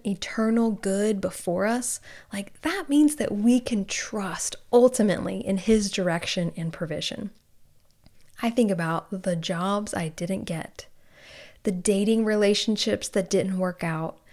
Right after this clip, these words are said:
the house offer that fell through, you know, all infinite gifts that I was probably very unable to see at the time. But that's not true for God. God sees not only what's before us, the situation that we're in, but God sees our eternity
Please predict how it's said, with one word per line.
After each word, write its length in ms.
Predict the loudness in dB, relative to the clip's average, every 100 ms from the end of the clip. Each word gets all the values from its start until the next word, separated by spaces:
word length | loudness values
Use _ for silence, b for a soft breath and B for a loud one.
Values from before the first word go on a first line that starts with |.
| b b b
the 80 | -2
house 400 | 2 2 2 2
offer 600 | 2 0 0 -2 -2 -12 -4
that 180 | -4 -4
fell 320 | 2 6 6
through, 420 | 4 0 0 0 -2
you 100 | -2
know, 160 | -2 -4
all 460 | 0 4 6 4 2 B B -20 -2
infinite 720 | 4 4 2 2 2 2 0
gifts 540 | -4 -4 -4 -6 -8 -10 _ -20 -6
that 280 | -4 -4 -10 -16
I 120 | -6 -4
was 160 | -4
probably 520 | -4 -4 -2 0 0
very 480 | 2 2 4 4 4 2
unable 560 | 2 2 2 0 -4
to 200 | -4 -8
see 240 | -6 -4 -4
at 100 | -4
the 80 |
time. 360 | -8 -6 -6 -8 -10 -20 _ B B B B B -4
But 260 | -2 -2 -8 -4
that's 240 | -4 0
not 160 | -2 0
true 160 | 0
for 180 | 4 4
God. 400 | 6 4 4 2 -2
God 360 | -6 0 2 2
sees 360 | 2 4 4 4
not 240 | 0 -2 2
only 360 | 4 6 6
what's 260 | 6 6 2
before 440 | -4 0 6 6
us, 140 | 4 -2
the 100 | -2
situation 720 | 0 -2 0 2 2 2 0
that 160 | 0
we're 100 | -2
in, 300 | -2 -4 -6 -12
but 140 | -12
God 300 | -4 -2 0
sees 180 | 0 -2
our 180 | -2 -6
eternity 760 | -6 -6 0 2 4 4 0